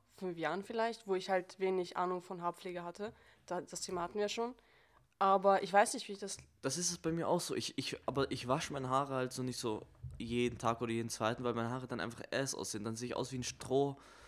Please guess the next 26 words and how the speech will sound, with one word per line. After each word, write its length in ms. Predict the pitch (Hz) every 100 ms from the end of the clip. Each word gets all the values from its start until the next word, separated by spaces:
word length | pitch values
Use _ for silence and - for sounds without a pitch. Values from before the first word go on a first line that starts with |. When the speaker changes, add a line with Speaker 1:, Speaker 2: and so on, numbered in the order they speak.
| -
Speaker 2:
Strohballen. 840 | - - 139 135 98 98 117 147 - - - - -
Und 140 | - 120
deshalb 300 | 123 139 120 - - _ _ - -
wasche 320 | 110 131 -
ich 60 | 151
so, 260 | 156 151 -
also 140 | 123
ich 140 | 127 123
hab 100 | 139
so 140 | 139
ein 80 | 131
bisschen 420 | 151 - 139 123 - _ -
ölige 460 | 135 143 123 107
Haare 280 | 107 107 135
und 120 | 117
ich 80 | 117
find, 160 | 135 131
das 100 | -
sieht 140 | 120
auch 100 | -
besser 360 | - 120 - 64
aus. 300 | 98 123 -
Es 80 | -
ist 120 | 208
Speaker 1:
Mhm. 40 | 208
Speaker 2:
so, 220 | 117